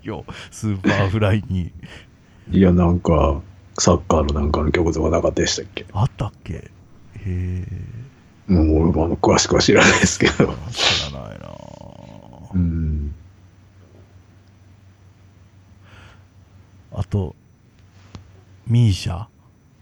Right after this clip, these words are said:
Speaker 1: ミーシャ？
Speaker 2: あー、ミーシャなんだかんだで出ますよね。
Speaker 1: うん。
Speaker 2: 中継とかでもね。
Speaker 1: なんか昔すんごい砂のとこで歌ってて、なんか口に砂入んないのかな、あれと思いながら見てたことがあったな。
Speaker 2: <laughs>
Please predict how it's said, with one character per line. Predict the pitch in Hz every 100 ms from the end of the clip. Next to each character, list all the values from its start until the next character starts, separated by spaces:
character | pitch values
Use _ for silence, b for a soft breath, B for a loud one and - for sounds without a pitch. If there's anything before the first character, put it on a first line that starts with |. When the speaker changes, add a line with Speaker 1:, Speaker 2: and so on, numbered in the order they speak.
| -
Speaker 1:
ミ | 107 98 113 135 120
ー |
シ | -
ャ？ |
Speaker 2:
あ | 90 92 90 90
ー、 | 92
ミ | 107 196 285
ー |
シ | 220 104
ャ | 92
な | 104
ん | 120
だ | 135
か | 160
ん | 175
だ | 85
で | 90
出 | 113
ま | 127
す | 131 -
よ | 85
ね。 | 95 95 - -
Speaker 1:
う | 92
ん。 | 90 80 - - - _ -
Speaker 2:
中 | - 104 95
継 | 98 92
と | 87
か | 85
で | 85
も | 85
ね。 | 92 90 - - - - -
Speaker 1:
な | 165
ん | 143
か | 110
昔 | 104 120 156 190 214
す | - - - - 147
ん | 151
ご | 214
い |
砂 | - 151 151
の | 165
と | 160 160
こ |
で | 156
歌 | 98 -
っ | 90
て | 98
て、 | 90 85
な | 104
ん |
か | 104
口 | 90 - - 190
に |
砂 | 180 175 180
入 | 165 190
ん | 196
な | 113
い |
の | 87
か | 90
な、 | 92
あ | 95
れ | 90
と | -
思 | - -
い |
な | -
が | -
ら | 69
見 | 101
て | -
た | - 117
こ | -
と | -
が | 92
あ |
っ | - -
た | -
な。 | - - _ _ b b b b b - 107
Speaker 2:
<laughs> | -